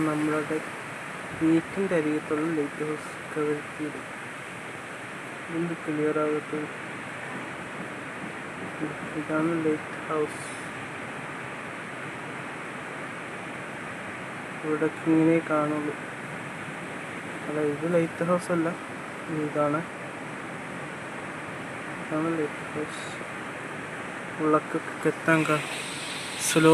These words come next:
മോഷത്തിലാണ് ഇപ്പോൾ ഡ്രൈവ് ചെയ്തുകൊണ്ടിരിക്കുന്നത്, എന്ന് വെച്ചാൽ ലൈറ്റ് കത്തിക്കൊണ്ടിരിക്കുന്നത്.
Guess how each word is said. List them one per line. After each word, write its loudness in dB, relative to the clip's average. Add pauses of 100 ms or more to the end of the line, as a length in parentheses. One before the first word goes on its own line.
(140)
മോഷത്തിലാണ് 10 (140)
ഇപ്പോൾ 4 (1000)
ഡ്രൈവ് 8 (140)
ചെയ്തുകൊണ്ടിരിക്കുന്നത്, 4 (680)
എന്ന് 8
വെച്ചാൽ 6
ലൈറ്റ് 6
കത്തിക്കൊണ്ടിരിക്കുന്നത്. 2